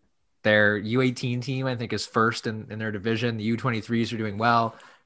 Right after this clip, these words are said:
All of their, we were talking about this earlier, uh, their, their old guys, the mainstays, a lot of them are out the door, and it's kind of the perfect place for, you know, someone who really wants to come in somewhere where they could build something. And, uh,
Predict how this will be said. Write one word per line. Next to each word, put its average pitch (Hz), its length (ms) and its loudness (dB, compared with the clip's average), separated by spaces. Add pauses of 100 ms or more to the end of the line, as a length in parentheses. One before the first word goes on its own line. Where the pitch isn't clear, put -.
(220)
All 123 220 6
of 123 100 2
their, 120 380 6 (240)
we 123 120 2
were 117 80 2
talking 117 200 4
about 123 120 4
this 104 200 -4
earlier, 123 600 2 (320)
uh, 98 420 2
their, 104 440 -2
their 107 340 -2
old 127 260 -2
guys, 120 440 6
the 110 80 0
mainstays, 120 680 4
a 110 40 -2
lot 113 200 6
of 120 60 2
them 117 120 2
are - 20 2
out 117 160 4
the 117 80 -6
door, 120 520 4 (260)
and 110 100 -2
it's 107 100 -4
kind 131 200 4
of 123 40 2
the 120 60 2
perfect 135 420 2
place 131 300 2
for, 117 460 4
you 117 80 -6
know, 117 100 -4
someone 117 320 0
who 117 240 0
really 117 260 2
wants 113 280 -2
to - 80 -4
come 113 200 -2
in 113 200 -4
somewhere 110 380 0
where 110 100 0
they 107 120 0
could 101 200 -8
build 147 240 8
something. 107 640 0 (560)
And, 101 480 -2 (140)
uh, 101 400 0